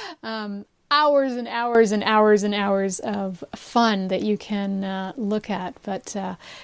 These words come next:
yeah, so take an opportunity. Tom is this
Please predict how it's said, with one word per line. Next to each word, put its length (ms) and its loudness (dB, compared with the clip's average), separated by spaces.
yeah, 260 -4
so 340 0
take 300 2
an 60 4
opportunity. 720 -4
Tom 280 0
is 180 -2
this 360 -4